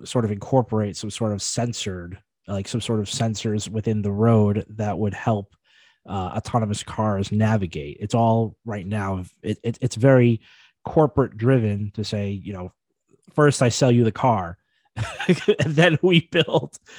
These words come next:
then we build the promised land." But here's the thing that I actually didn't cover in the clip, because, you know, you, you can't just play up, you know, an episode of, of, uh,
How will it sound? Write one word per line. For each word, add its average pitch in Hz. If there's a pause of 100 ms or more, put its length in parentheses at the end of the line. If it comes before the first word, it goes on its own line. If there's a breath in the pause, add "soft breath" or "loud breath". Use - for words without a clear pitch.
(180 loud breath)
then 165
we 165
build 156
the 151
promised 147
land." 98 (420 soft breath)
But 165
here's 185
the 240
thing 214
that 170
I 131
actually 135
didn't 131
cover 113
in 107
the 95
clip, -
because, 95
you 104
know, - (120)
you, 90
you 65
can't 90
just -
play 90
up, 80 (120)
you 82
know, 69
an 190
episode 80
of, -
of, -
uh, -